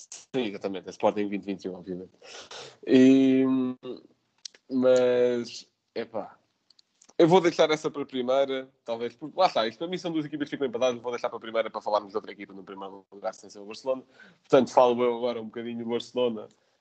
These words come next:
eh, só para dar o cheirinho e vocês continuam. Portanto, Barcelona dois mil e oito, dois mil e onze de Pep Guardiola. O que é que não há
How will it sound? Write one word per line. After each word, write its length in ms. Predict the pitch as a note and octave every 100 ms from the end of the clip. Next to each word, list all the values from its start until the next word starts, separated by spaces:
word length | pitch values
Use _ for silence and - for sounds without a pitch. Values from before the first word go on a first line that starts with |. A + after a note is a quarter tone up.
| _
eh, 160 | A2+ A#2
só 160 | A2+ A#2
para 140 | A#2+
dar 120 | A#2
o 40 | A2+
cheirinho 380 | A#2+ A#2+ A#2
e 40 | A2+
vocês 340 | A2+ A2 A#2
continuam. 520 | C3+ B2+ C#3+ F#3 F3
Portanto, 480 | D#3+ - B2 G2+ - -
Barcelona 360 | G#2+ A#2+ A2+
dois 180 | A2+ A2+
mil 160 | A2+ A2+
e 60 |
oito, 160 | A2+ -
dois 260 | A#2+ A#2+ A2
mil 140 | A#2
e 80 | A#2
onze 300 | A#2 G#2 G2+
de 220 | G#2+ A#2+
Pep 280 | G#2+ A#2 A2
Guardiola. 540 | A#2+ A#2 C3 D3 D3 - _ _
O 100 | A2
que 100 | D3
é 40 | A#2+
que 100 | B2
não 280 | C3+ A#2+
há 240 | G2+ G2